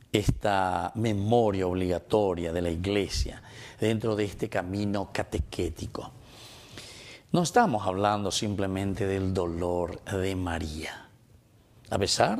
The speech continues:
de que podemos mirar, porque esta es una realidad, una madre como María, la madre de Jesús, al pie de la cruz. Imagínense lo que significa para una mamá que le ve a su hijo de treinta y tres años que le están matando,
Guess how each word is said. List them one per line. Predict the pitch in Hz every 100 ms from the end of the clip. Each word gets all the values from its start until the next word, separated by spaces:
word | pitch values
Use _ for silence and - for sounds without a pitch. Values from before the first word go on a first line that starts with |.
| 277
de | 98
que | 87
podemos | 85 87 87 95
mirar, | 165 165 202
porque | 120 95
esta | -
es | 98
una | 101 87
realidad, | 87 92 131 175 101 -
una | 101 85
madre | 110 123 107 110 - - - - - -
como | 95 87
María, | 87 101 123 113 127 - - - - -
la | 98
madre | 87 104 98 92
de | 87
Jesús, | 87 90 - 156 -
al | 98 87
pie | 113 113
de |
la | 98 92
cruz. | 160
Imagínense | 151 90 113 117 92 135
lo | 151
que | 98
significa | 95 87 110 139 101
para | 90
una | 101 117
mamá | 95 92 131 - - - - - -
que | 107
le | 104
ve | 101
a | 117
su | 113 113
hijo | 120 - 110 - - - -
de | 107
treinta | 101 107 101
y | 101
tres | 98 113 107
años | 107 113 135
que | -
le | 85
están | - 98 98
matando, | 92 87 87 87 82 85 82 -